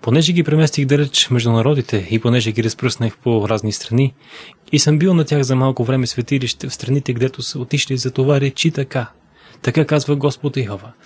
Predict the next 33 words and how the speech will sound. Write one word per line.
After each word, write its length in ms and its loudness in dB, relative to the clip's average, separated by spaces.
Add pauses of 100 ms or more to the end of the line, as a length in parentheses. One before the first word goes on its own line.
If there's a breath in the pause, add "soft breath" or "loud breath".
(220 loud breath)
"Ще 180 0
ви 80 0
събера 340 0
от 120 -4
народите, 500 -4 (180)
ще 180 0
ви 100 4
прибера 460 0
от 120 -2
страните, 420 -4
гдето 260 -4
сте 160 -16
разпръснати 640 -8 (460 loud breath)
и 40 0
ще 160 2
ви 100 6
дам 240 4
Израилевата 640 0
земя. 320 -8 (720)
Аз 140 0
ще 120 -4
им 80 -2
дам 180 -4
едно 140 -8
сърце 460 -6
и 60 -2
ще 160 0
вложа 280 0
вътре 260 -6
във 160 -4
вас 260 -2
нов 300 -2
дух 320 -12